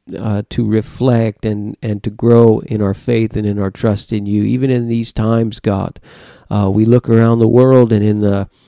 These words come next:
in the, in the background, there's this, there's this worldwide pandemic. In the foreground, there are protests and sometimes riots. Uh, we see things like systemic racism now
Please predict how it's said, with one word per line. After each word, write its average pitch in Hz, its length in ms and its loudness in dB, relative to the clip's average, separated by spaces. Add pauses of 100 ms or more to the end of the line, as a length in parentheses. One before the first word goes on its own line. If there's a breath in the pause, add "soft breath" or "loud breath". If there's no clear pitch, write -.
(400 loud breath)
in 107 180 -4
the, 101 180 -6
in 117 180 -4
the 104 80 -6
background, 117 720 -2
there's 110 320 -4
this, - 380 -6
there's 107 340 -2
this 110 180 -6
worldwide 110 680 0
pandemic. 113 720 0
In 107 100 -4
the 98 80 -6
foreground, 117 880 -2 (320 loud breath)
there 107 220 0
are 98 80 -6
protests 123 920 0
and 104 260 -6
sometimes 107 560 -6
riots. 117 800 -4 (400 soft breath)
Uh, 104 320 -2
we 110 160 -2
see 120 300 -4
things 107 460 -6
like 104 240 -6
systemic 117 640 -4
racism 113 880 -4
now 113 460 -2